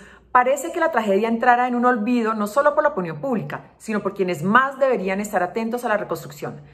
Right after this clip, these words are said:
el gobierno nacional, el gobierno local,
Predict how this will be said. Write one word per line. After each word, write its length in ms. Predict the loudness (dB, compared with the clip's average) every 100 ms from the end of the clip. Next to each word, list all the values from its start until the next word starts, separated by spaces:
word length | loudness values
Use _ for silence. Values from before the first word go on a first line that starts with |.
| -20 _ 2
el 160 | 4 6
gobierno 260 | 4 4
nacional, 640 | 0 -2 0 2 0 -4 2
el 180 | 2 4
gobierno 280 | 2 2
local, 320 | 0 4 2